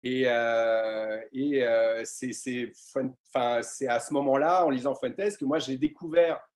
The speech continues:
ce personnage absolument fascinant de la, de, de l'histoire mexicaine, qui est la Malinche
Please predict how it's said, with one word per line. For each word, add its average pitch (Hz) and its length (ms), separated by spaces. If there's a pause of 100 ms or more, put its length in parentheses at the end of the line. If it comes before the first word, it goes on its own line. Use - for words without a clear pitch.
(340)
ce - 200
personnage 156 600
absolument 151 440
fascinant 165 680
de 120 160
la, 110 500
de, 107 340
de 113 100
l'histoire 123 380
mexicaine, 196 580
qui 165 160
est 170 60
la 151 120
Malinche 143 480